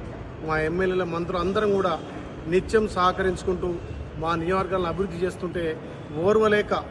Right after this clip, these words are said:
ఏదో రహస్య మీటింగ్లు అని చెప్పి ఏదో పది మంది ఎమ్మెల్యేలు అని చెప్పి సిగ్గుమాలిన పనులు చేస్తున్నటువంటి టీఆర్ఎస్ నాయకులకు తప్పకుండా రేపు రాబోయే స్థానిక సంస్థల్లో ప్రజలు బుద్ధి చెప్తారు. ఏదైతే తప్పుడు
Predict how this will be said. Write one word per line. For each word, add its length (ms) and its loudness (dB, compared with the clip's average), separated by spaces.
ఏదో 100 0
రహస్య 360 0
మీటింగ్లు 340 0
అని 120 -2
చెప్పి 240 0
ఏదో 80 0
పది 180 0
మంది 200 0
ఎమ్మెల్యేలు 260 0
అని 120 0
చెప్పి 220 0
సిగ్గుమాలిన 500 2
పనులు 240 0
చేస్తున్నటువంటి 580 -2
టీఆర్ఎస్ 400 2
నాయకులకు 460 0
తప్పకుండా 500 0
రేపు 240 -2
రాబోయే 280 0
స్థానిక 340 0
సంస్థల్లో 420 -2
ప్రజలు 380 2
బుద్ధి 240 2
చెప్తారు. 340 4
ఏదైతే 340 6
తప్పుడు 240 2